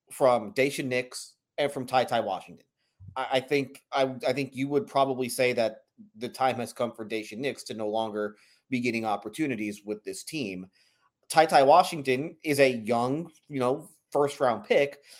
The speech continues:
but I don't think that anybody would say that he is a can't miss type of prospect. I don't think that anybody is going to say that Ty Ty Washington is a starting caliber point guard in the N B A. I don't think he's ever gonna be that.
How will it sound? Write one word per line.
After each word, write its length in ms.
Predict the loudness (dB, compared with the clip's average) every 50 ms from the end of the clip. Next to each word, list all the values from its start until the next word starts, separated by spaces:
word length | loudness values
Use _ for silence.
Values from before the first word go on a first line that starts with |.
| -20 _ -2
but 100 | 2 4
I 100 | 4 6
don't 120 | 4 4
think 140 | 2 0 0
that 140 | 0 2 2
anybody 420 | 2 0 0 2 4 4 4 4
would 160 | 2 -2 -4 -4
say 200 | -4 -2 0 0
that 140 | 0 0
he 160 | -2 -2 -4 -4
is 120 | -4 -4
a 140 | -4 -8 -8
can't 420 | -10 -10 -6 -4 -4 -4 -6 -8
miss 320 | -10 -8 -6 -6 -6 -8 -8
type 280 | -4 -2 -2 -2 -2
of 140 | -6 -14 -10
prospect. 460 | -6 -4 -4 -4 -6 -10 _ _ _ -2
I 100 | 0 0
don't 160 | 0 0 0
think 160 | -2 -4 -2
that 120 | -2 0 0
anybody 480 | 0 0 0 0 0 0 0 -2 -4
is 160 | -8 -8 -10 -12 _ _ -20 -20 _ -10
going 240 | -8 -6 -6 -6
to 60 | -6 -8
say 420 | -4 0 2 2 2 2 -2 -6 _ -20 -20 -18 _ -2
that 180 | 0 0 0 2
Ty 160 | 2 2 2
Ty 180 | 4 2 2
Washington 600 | 4 4 4 2 2 0 -6 -8 -6 -4 -6 -6 -6 -6
is 200 | -4 -4 -4 -2
a 240 | -2 -2 -2 -2 -4
starting 520 | -6 -6 0 2 4 4 4 2 -2 -6
caliber 440 | -6 -4 -2 -2 -2 -2 -4 -6 -10
point 280 | -10 -10 -8 -8 -6 -4
guard 240 | -2 -2 -2 -2
in 100 | -4 -8
the 140 | -10 -10 -12
N 100 | -12 -12
B 140 | -12 -12 -12
A. 180 | -12 -6 -2 0
I 40 |
don't 140 | 0 0 0
think 120 | -2 -2 0
he's 100 | 2 2
ever 160 | 2 2 0
gonna 140 | -2 -2 -4
be 140 | -6 -6
that. 140 | -8 -10 -14